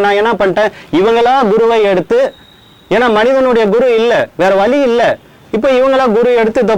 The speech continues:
பண்ணலையா, சாதிக்கலையா? அந்த மாதிரி நிறைய விஷயங்கள் பண்ணலாம். அந்த மாதிரி நீங்க மனிதனை தான் குரு எடுக்கணும்னு கிடையவே கிடையாது. எந்த தெய்வத்தையும் குருவா எடுத்து மனசார நீங்க நினைச்சீங்கன்னா கண்டிப்பா ஏதாவது ஒரு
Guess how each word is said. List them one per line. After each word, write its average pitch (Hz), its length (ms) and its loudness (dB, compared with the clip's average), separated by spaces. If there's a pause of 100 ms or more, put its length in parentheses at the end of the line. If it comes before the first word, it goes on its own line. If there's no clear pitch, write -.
பண்ணலையா, 220 320 0 (100)
சாதிக்கலையா? 208 540 0 (1000)
அந்த 202 140 0
மாதிரி 277 160 0 (100)
நிறைய 269 260 2
விஷயங்கள் 254 320 0
பண்ணலாம். 180 240 2
அந்த 190 160 0
மாதிரி 233 180 2 (220)
நீங்க 185 200 0 (160)
மனிதனை 233 460 0
தான் 226 220 0
குரு 214 140 0 (140)
எடுக்கணும்னு 196 580 0 (100)
கிடையவே 185 300 0 (100)
கிடையாது. 160 300 0 (440)
எந்த 254 280 0 (100)
தெய்வத்தையும் 214 580 0
குருவா 196 240 2 (160)
எடுத்து 170 260 -2 (160)
மனசார 196 500 0
நீங்க 330 200 2
நினைச்சீங்கன்னா 170 440 0 (120)
கண்டிப்பா 190 400 0 (460)
ஏதாவது 233 380 2
ஒரு 208 80 0